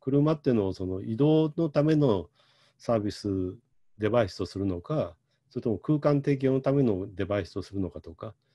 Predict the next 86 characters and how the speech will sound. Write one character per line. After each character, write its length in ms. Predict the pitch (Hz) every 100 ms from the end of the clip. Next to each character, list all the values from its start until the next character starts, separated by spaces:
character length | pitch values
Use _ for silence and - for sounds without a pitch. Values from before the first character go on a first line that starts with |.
| _ _ _
そ 100 | -
う 40 |
い 20 | 156
っ 20 |
た 80 | 160
と 100 | 156
こ 120 | 165
ろ 140 | 185
の 320 | 185 180 107
定 260 | 92 - 120
義 120 | 113
っ 20 | 113
て 140 | -
い 20 |
う 40 | 98
の 80 | 104
を 360 | 143 107 82 _
き 80 | -
ち 120 | 120
ん 60 | 104
と 100 | 90
や 80 | 90
れ 100 | 95
ば 220 | 113 127 _ _ _ _ _
い 20 |
い 20 | 113
ん 20 |
じ 40 |
ゃ 40 | 98
な 80 | 101
い 60 |
か 80 | 107
な 100 | 113
と 100 | 101
思 80 | 85
い 20 |
ま 40 |
す。 100 | - _ _ _ _ _ _ - - _
な 120 | 143 143
ん 80 |
で、 220 | 123 127 107
ま 140 | 117
あ、 20 |
こ 120 | 113
こ 160 | 135 151
ま 120 | 160
で 60 | 139
で 100 | 104
そ 100 | 98
の 80 | 90
二 140 | 95
番 200 | 110 120
目 60 | 120
の 120 | 90
と 100 | 80
こ 80 | 85
ろ 40 |
で 80 | 80
ま 140 | 82
と 100 | 95
め 160 | 95 98
る 140 | 85 -
と、 360 | 170 117 92 - _ _ _ _ _ -
今 320 | 175 156 123
の 460 | 117 147 151 139 -
そ 200 | - 110
の 280 | 98 92 87
コ 120 | -
ビ 100 | 113
ド 60 | 110
ナ 120 | 110
イ 40 | 110
ン 80 |
テ 120 | 107 117
ィ 40 |
ー 20 |
ン 40 | 98
っ 20 |
て 60 |
い 20 | 87
う 40 |
の 80 | 82
は 60 | 87 110 -
二 100 | 107
極 300 | 123 123 -
化 360 | 131 123 120